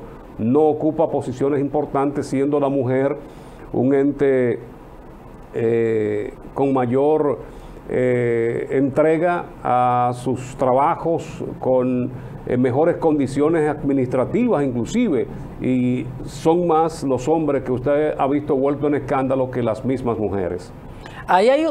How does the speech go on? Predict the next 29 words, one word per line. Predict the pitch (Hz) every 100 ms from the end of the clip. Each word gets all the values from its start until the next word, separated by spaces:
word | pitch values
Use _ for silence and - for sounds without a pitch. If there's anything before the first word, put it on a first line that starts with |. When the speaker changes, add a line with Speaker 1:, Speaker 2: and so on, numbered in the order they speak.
| -
Speaker 2:
ahí | 220 240
hay | 311
otro | 349 349 311
tema. | - 165 135 117 113 -
Todo | 175
el |
mundo | 214 269 262
sabe, | 262 240 254 254
el | 196
que | 156
ha | 185
visto | 214 226
el |
programa, | 208 208 180 175 - - - -
que | 156
yo | 147 180
siempre | - 202 185
he |
sido | 180 185
un | 175
defensor | 170 170 131 143 151 131 - - - - - - -
de | 123
las | 143 123
mujeres | 143 131 175 175
que | -
participan | 127 131 135 147 156 170
en | 170
política, | 190 185 180 240 190
porque | 151 131